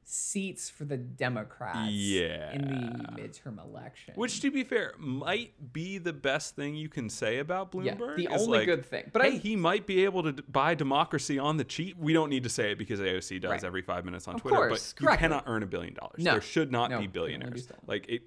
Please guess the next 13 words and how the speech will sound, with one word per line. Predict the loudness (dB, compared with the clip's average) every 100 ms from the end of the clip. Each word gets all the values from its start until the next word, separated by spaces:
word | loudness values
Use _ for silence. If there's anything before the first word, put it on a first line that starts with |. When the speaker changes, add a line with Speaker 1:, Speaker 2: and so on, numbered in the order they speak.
| -10
Speaker 2:
it | -6
can | -8 -8 _ 4
only | 6 6 2
be | -2 -4
taken | -2 -2 -4
from | -6 -6
the |
people | -6 -6 -4 -6
that | -8
do | -8 -4
the | -2 -2
actual | -6 -6 -10 -8
labor. | -10 -14 -14